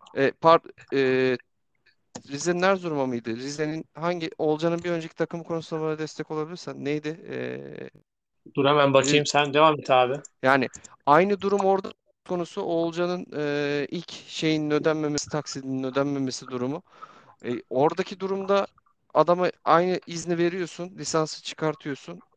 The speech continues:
Speaker 1: Burada çıkartmıyorsun. Ya bir, bir sürü emsal karar olmasına rağmen, e, karar almıyorsun. Adamın
Speaker 2: Araya
Speaker 1: Avrupa
Speaker 2: gireyim.
Speaker 1: mı-,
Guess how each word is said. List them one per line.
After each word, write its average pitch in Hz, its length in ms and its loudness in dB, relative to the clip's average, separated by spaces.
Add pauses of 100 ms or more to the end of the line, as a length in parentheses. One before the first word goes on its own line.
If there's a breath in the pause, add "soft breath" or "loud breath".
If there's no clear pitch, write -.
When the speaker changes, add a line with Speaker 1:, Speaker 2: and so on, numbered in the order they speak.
(160)
Speaker 1:
Burada 160 240 -2
çıkartmıyorsun. - 720 -6
Ya 202 400 -2
bir, 220 240 -12
bir 240 80 -10
sürü 160 420 -6 (380 soft breath)
emsal 185 400 4
karar 175 300 0
olmasına 170 500 0
rağmen, 160 340 2 (100)
e, 135 400 0
karar 165 300 8
almıyorsun. 139 640 2 (320 soft breath)
Adamın 151 240 6
Speaker 2:
Araya 156 100 10
Speaker 1:
Avrupa 170 180 10
Speaker 2:
gireyim. 160 200 8
Speaker 1:
mı-, 180 140 0